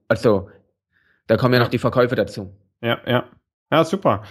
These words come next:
Speaker 2: Also das sollte dann wahrscheinlich auch jeder mal überlegen, ob er nicht die Bücher exklusiv anbietet, dass man in dieses Programm da reinkommt. Klingt
Speaker 1: Also ich
Speaker 2: auf jeden Fall spannend.
Speaker 1: ich sag immer, auf einer Seite ist es natürlich gefährlich, weil du gibst quasi deine,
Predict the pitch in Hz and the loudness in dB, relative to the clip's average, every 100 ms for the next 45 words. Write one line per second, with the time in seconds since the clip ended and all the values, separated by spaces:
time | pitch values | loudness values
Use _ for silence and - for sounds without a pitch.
0 | - - 131 135 151 160 156 156 143 135 | -8 0 2 2 0 2 2 2 2 2
1 | 131 - 139 135 127 135 135 127 120 123 | 0 0 -2 -2 -2 0 0 2 0 0
2 | 120 120 123 131 123 127 123 117 123 131 | -2 0 0 0 0 0 0 -2 -2 0
3 | - 131 - - - 127 123 151 135 127 | 4 4 4 -2 -4 -4 -2 -2 0 0
4 | 135 143 - 120 120 117 117 117 120 - | 0 0 -2 -2 -2 -2 -2 -4 -6 -6
5 | 110 113 127 98 95 92 104 101 - 131 | -2 0 2 0 -2 -6 -8 -10 -4 0
6 | 214 123 127 113 113 104 101 - - 101 | 2 2 0 -2 -2 -4 -4 -6 -6 -6
7 | 101 - 165 196 208 208 - - _ - | -4 -2 2 2 0 -2 -4 -10 _ -4
8 | 143 180 202 175 165 165 143 156 143 - | 0 0 0 0 0 -2 -4 -4 -4 -2
9 | 139 190 262 147 135 123 160 - - 139 | 0 0 -2 -2 0 0 -4 -4 -2 -2
10 | 143 131 127 117 98 | 0 -2 -2 -2 -4